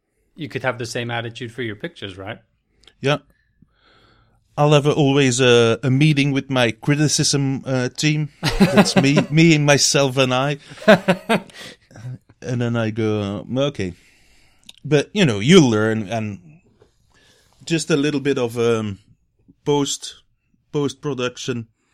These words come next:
Speaker 2: I, I use, uh, the Mac thing, the, the, just the photo thing on Mac, and just a couple of, um, you know, brightness. You can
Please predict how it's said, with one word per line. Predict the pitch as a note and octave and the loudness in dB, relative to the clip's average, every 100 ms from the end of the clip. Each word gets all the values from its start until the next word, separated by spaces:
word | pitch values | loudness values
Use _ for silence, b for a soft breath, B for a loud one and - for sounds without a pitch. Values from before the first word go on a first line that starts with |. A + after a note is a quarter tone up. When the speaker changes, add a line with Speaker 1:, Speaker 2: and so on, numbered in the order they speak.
| b b b b b b b b _ _ _ - | b b b b b b b b _ _ _ -4
Speaker 2:
I, | D#3+ D3+ | -4 0
I | E3 | 0
use, | D#3+ D#3 C#3+ C3 - - G#2+ | 2 2 2 0 -4 -8 -6
uh, | A2+ G#2 G2+ | -6 -4 -6
the | G#2 | -6
Mac | G#2 A#2 - | -6 -6 -8
thing, | - B2 A2+ | -8 -8 -6
the, | G#2 | -6
the, | G2 G#2 | -8 -10
just | G#2+ B2+ D#3 | -6 -4 -4
the | D3+ | -6
photo | - - E3 F3 E3 | -6 -2 0 0 -2
thing | D3 - A2+ A2 | -4 -6 -6 -6
on | A2+ | -6
Mac, | G#2+ G2+ - | -6 -8 -10
and | A#2 | -10
just | C3+ D3+ | -10 -6
a | - | -6
couple | - D#3 D3+ | -4 -4 -4
of, | C#3+ B2 - - - | -6 -8 -16 -20 -12
um, | A#2 A2+ G#2+ G#2 G#2 F#2+ - _ | -8 -6 -6 -6 -8 -10 -14 _
you | C#3 | -6
know, | B2+ G2+ | -6 -6
brightness. | G2 C3+ C3+ C#3 C3+ C3+ B2+ | -2 0 2 0 -4 -6 -6
You | C#3 | -8
can | C#3 C3 B2 G#2+ | -8 -10 -10 -18